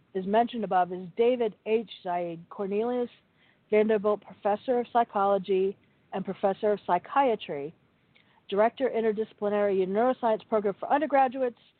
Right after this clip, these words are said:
Director of the Affective Neuroscience Laboratory. He is, among other related specialties, a neuroscientist and neuropsychologist. I do, just wanted you guys to know the pedigree of the guy who was, uh, asserting this.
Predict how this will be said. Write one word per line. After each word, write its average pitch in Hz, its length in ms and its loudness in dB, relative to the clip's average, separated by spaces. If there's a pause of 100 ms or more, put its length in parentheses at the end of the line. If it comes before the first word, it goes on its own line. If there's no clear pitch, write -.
(280)
Director 247 360 -4
of 214 100 -4
the 196 120 0
Affective 240 440 -4
Neuroscience 214 680 -4
Laboratory. 170 580 -2 (340)
He 233 80 0
is, 254 200 4
among 226 380 -8
other 233 180 -8
related 220 420 -8
specialties, 202 540 -6
a 190 40 -14
neuroscientist 185 840 -8
and 170 140 -10
neuropsychologist. 160 920 -4
I 165 80 -2
do, 165 200 -6
just - 120 -10
wanted 180 240 0
you 170 80 -4
guys 175 260 4
to 180 60 -10
know 180 100 0
the 160 80 -4
pedigree 190 440 0
of 165 80 -4
the 160 60 -12
guy 160 260 -2
who 165 120 -8
was, 156 200 -8 (640)
uh, 165 320 0
asserting 170 380 0
this. 151 180 -10